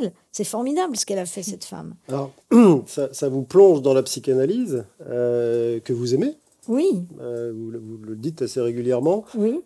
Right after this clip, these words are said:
Speaker 2: Quel message vous pourriez passer aux parents qui sont en difficulté avec leurs enfants aujourd'hui, des ados difficiles, des ados, des ados violents, des ados fugueurs ?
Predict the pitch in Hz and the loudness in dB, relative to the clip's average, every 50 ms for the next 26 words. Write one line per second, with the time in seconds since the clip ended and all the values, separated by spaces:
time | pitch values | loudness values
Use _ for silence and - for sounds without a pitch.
0 | _ - 180 175 165 160 156 - 233 233 190 170 120 - 135 139 139 143 - 143 | _ 0 2 2 2 2 0 0 -2 -2 -2 -4 -4 0 2 2 2 2 2 0
1 | 139 135 - 180 180 190 214 226 - 156 139 127 123 - 143 127 123 135 156 202 | 0 0 2 2 2 2 2 0 -2 -4 -4 -4 0 0 0 2 2 0 0 -2
2 | 220 214 - 135 117 - 147 139 123 120 123 170 185 - - 175 - - 139 120 | -6 -8 -8 -10 -6 -4 -4 -4 -4 -4 -6 -12 -14 -14 -16 -18 -14 -12 -12 -12
3 | - - 131 139 165 165 135 123 123 120 123 120 117 123 123 123 - 135 127 120 | -6 -4 -2 -2 -2 -2 -4 -4 -4 -4 -6 -4 -4 -6 -6 -6 -4 -4 -4 -2
4 | 113 120 113 110 123 147 160 131 117 107 113 110 113 120 117 110 120 127 - - | -2 -4 -4 -4 -4 -4 -4 -4 -4 -4 -4 -4 -4 -6 -6 -6 -10 -14 -14 -14
5 | 127 120 - - 139 143 147 143 120 117 104 113 117 110 117 120 120 120 127 120 | -12 -12 -8 -6 -6 -6 -6 -6 -8 -6 -4 -4 -4 -2 -2 -4 -4 -6 -8 -8
6 | 113 117 117 113 117 117 110 113 110 131 131 135 147 165 170 165 143 120 104 113 | -6 -6 -4 -4 -4 -4 -4 -2 0 0 2 2 2 0 0 0 -2 -2 -4 -4
7 | 107 107 113 107 - - - - 151 131 139 143 147 151 170 175 | -6 -6 -8 -8 -8 -12 -10 -10 -4 2 4 4 4 4 2 0